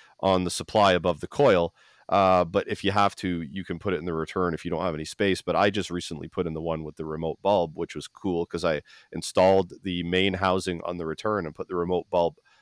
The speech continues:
above the coil. But let's say you, you, you have the, the, the version without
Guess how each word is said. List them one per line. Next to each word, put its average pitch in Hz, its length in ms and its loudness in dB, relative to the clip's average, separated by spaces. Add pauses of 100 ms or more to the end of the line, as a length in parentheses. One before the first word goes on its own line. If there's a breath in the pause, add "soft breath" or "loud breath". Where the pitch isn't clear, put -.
(120)
above 85 380 2
the 82 80 -8
coil. 95 400 2 (320 soft breath)
But 101 100 4
let's 127 220 4
say 113 200 4
you, 95 300 0
you, 92 300 -4
you 90 200 -6
have 90 360 2
the, 85 280 -6 (340)
the, 78 160 -4 (120)
the 98 120 -6
version 90 480 0
without 87 560 -2